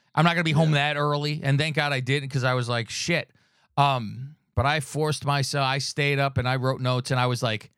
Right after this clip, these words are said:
Speaker 1: "God, the show's putting me to fucking sleep." It was garbage, the fucking show. Um, we'll get to that and why I thought. And as I always think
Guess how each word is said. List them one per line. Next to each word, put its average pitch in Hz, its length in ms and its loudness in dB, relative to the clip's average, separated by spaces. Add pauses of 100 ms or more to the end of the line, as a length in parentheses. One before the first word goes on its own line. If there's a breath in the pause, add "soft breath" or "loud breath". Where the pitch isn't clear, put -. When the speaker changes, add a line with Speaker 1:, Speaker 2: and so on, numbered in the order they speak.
(640)
Speaker 1:
"God, 202 280 0
the 120 80 -8
show's 202 440 -4
putting - 240 2
me 107 80 -4
to 90 80 -8
fucking - 380 -6
sleep." 101 380 -8 (400 loud breath)
It 175 60 4
was 165 180 4 (200)
garbage, 170 600 0
the - 100 -12
fucking 98 360 -8
show. 85 380 -10 (480 soft breath)
Um, 120 640 -2
we'll 143 240 0
get 127 240 -2
to 107 80 -4
that 95 200 -6
and 95 80 -10
why 104 220 -4
I 101 40 -6
thought. 110 200 -4
And 123 300 -2 (480 soft breath)
as 220 200 -2
I 226 120 0
always 226 260 -2
think 226 340 -4